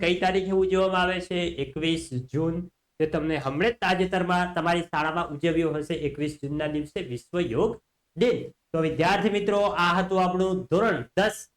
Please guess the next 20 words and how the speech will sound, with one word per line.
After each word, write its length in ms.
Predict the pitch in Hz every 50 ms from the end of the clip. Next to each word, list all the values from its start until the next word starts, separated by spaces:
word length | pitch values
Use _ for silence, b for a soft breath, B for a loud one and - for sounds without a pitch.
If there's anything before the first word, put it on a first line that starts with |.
| _ _ _ -
વિશેષ 380 | 131 143 220 214 - 247 240 233
સામાજિક 460 | - 240 226 220 226 226 226 214 220
વિજ્ઞાનની 440 | 214 214 202 202 208 214 208 208 208
અંદર 260 | 208 208 190 226 233
ચેપ્ટર 440 | - - 214 202 - - - 233 226
નંબર 300 | 226 226 226 226 226 226
બે 320 | 226 185 190 247 254 254
જે 160 | 247 233 190 180
છે 300 | - 165 123 101 - _ _ _ _ - -
એનું 180 | 214 247 247
સ્વાધ્યાયનું 580 | 240 - 202 190 165 - - - 208 214 226 214
સંપૂર્ણ 420 | - - 214 208 196 185 214 214
સોલ્યુશન. 500 | 202 - 214 208 208 208 202 196 214 208 208 208
તો 360 | _ _ _ _ _ - 185
વિદ્યાર્થી 420 | 170 175 - 190 214 226 - 240
મિત્રો, 260 | 226 233 233 233 233
વીડિયો 260 | 214 214 208 214 208 -
સારો 280 | - 190 185 196 202
લાગ્યો 300 | 196 196 202 196 196 196
હોય 140 | 185 202 208